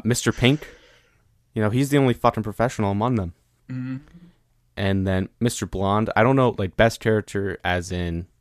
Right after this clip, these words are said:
Speaker 1: we like him, no. But just as a memorable character that sticks with you from the movie, for sure.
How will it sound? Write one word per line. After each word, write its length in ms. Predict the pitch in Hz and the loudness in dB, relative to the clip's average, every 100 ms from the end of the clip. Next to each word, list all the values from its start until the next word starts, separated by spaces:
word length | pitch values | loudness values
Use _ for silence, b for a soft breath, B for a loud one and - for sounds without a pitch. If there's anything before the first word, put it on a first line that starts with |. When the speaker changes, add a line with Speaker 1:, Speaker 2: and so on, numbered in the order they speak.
| _ | _
Speaker 1:
we 80 | 90 | -2
like 260 | 95 123 160 | 2 2 2
him, 200 | 147 101 | 0 0
no. 160 | 90 - _ _ _ | -2 -6 _ _ _
But 300 | - 90 - _ _ _ _ _ | -2 -2 -2 _ _ _ _ _
just 320 | 120 107 - _ - _ _ - _ _ - | 2 2 -2 _ -20 _ _ -20 _ _ 2
as 180 | 101 98 | 4 4
a 40 | |
memorable 520 | 92 95 98 98 98 | 2 4 4 4 2
character 360 | 98 101 101 101 | 0 0 0 0
that 100 | 82 | -4
sticks 240 | - - - | -8 -10 -8
with 140 | 101 | -6
you 80 | 107 | -4
from 200 | 101 101 | -2 -2
the 60 | |
movie, 300 | 98 101 120 | -2 -2 -4
for 160 | 117 95 | -4 -6
sure. 320 | - - - | -6 -10 -12